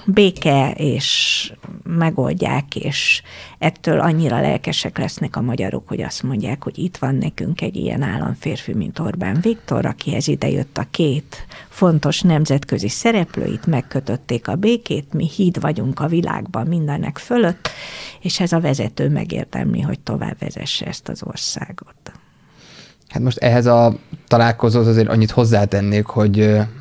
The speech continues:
Speaker 2: azért itt, ö, Orbán Viktor az inkább a, a gazda és az alattvaló viszonyban van. <laughs> Ez a két, ö, úriemberhez képest. Tehát, hogy, hogy ő az alattvaló, aki itt így házmesterkedik. Tehát ugye itt valamiféle,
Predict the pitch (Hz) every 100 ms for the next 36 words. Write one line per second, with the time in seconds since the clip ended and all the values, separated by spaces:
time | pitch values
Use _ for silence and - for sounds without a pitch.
0 | - 110 110 104 107 - - 107 104 104
1 | - - - - 117 110 107 107 107 117
2 | 107 110 110 104 104 98 101 104 117 104
3 | 110 107 107 101 101 101 139 - - 143
4 | 123 - - - - 110 - 95 95 65
5 | 82 - 127 - - 98 113 - - -
6 | 117 - - - - - - 107 107 110
7 | 113 110 104 101 104 104 - 107 107 107
8 | 120 - 107 113 123 117 - 160 180 151
9 | 110 104 104 107 160 175 - - - -
10 | - 113 110 - 113 110 113 110 101 90
11 | 98 - 139 - - - - 113 123 120
12 | 123 123 - - 135 127 123 117 127 123